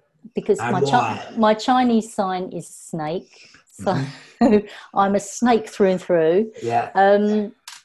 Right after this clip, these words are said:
Speaker 1: what was it? A bear with a
Speaker 2: It's
Speaker 1: snake's
Speaker 2: snake
Speaker 1: head?
Speaker 2: or a snake with a bear's head, yeah.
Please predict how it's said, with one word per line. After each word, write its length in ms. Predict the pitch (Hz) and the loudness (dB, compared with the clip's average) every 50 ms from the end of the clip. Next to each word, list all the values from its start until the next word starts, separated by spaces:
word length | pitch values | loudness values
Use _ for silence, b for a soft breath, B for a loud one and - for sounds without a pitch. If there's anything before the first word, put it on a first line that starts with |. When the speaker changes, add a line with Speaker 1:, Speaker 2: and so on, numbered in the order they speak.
| _ b b b b b b b | _ b b b b b b b
Speaker 1:
what 160 | 254 302 330 | 2 4 6
was 120 | 339 370 349 | 6 6 6
it? 180 | 453 494 466 - 247 | 6 6 6 4 2
A 80 | 226 | 0
bear 380 | 196 - - 320 330 359 370 359 | 0 2 6 8 8 8 8 8
with 160 | 370 370 - | 6 6 6
a 40 | - | 4
Speaker 2:
It's 100 | - - | 4 4
Speaker 1:
snake's 360 | 349 349 330 311 - - - | 6 6 6 6 6 4 2
Speaker 2:
snake 40 | - | 2
Speaker 1:
head? 340 | 240 196 190 202 226 220 - - _ | 2 2 4 4 2 2 -2 -8 _
Speaker 2:
or 260 | - 147 143 147 143 139 | -2 2 4 4 4 4
a 40 | |
snake 500 | - - - - - - 139 135 131 - | 2 -2 -6 -6 -4 -2 -2 -2 -2 -2
with 80 | 117 117 | -4 -8
a 40 | 117 113 | -6 -4
bear's 300 | 123 123 123 113 110 104 | -4 -2 -2 -2 -4 -6
head, 260 | 107 - - - - | -8 -8 -10 -10 -12
yeah. 220 | 101 95 92 92 | -12 -12 -14 -16